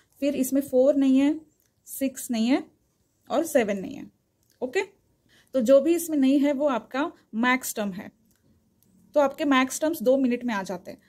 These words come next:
ओके, so यहाँ पे एम थ्री मिसिंग है, मतलब वन वन मिसिंग है, तो वो आपका मैक्स टर्म हो गया। और वन वन को हम कैसे रिप्रेजेंट करेंगे, ए बार प्लस बी बार। ओके,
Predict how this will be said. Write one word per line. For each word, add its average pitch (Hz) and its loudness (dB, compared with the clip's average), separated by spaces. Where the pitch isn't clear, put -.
ओके, 269 -2
so 269 2
यहाँ 269 4
पे 277 4
एम 247 0
थ्री 320 -4
मिसिंग 277 2
है, 320 0
मतलब 226 -6
वन 233 -2
वन 285 4
मिसिंग 302 0
है, 330 -2
तो 254 -6
वो 269 2
आपका 262 -4
मैक्स 220 -4
टर्म 294 -2
हो 277 0
गया। 269 -2
और 254 4
वन 254 4
वन 294 0
को 311 -2
हम 302 2
कैसे 285 -2
रिप्रेजेंट 269 0
करेंगे, 262 0
ए 226 2
बार 254 0
प्लस 262 -2
बी 202 -4
बार। - -16
ओके, 247 -2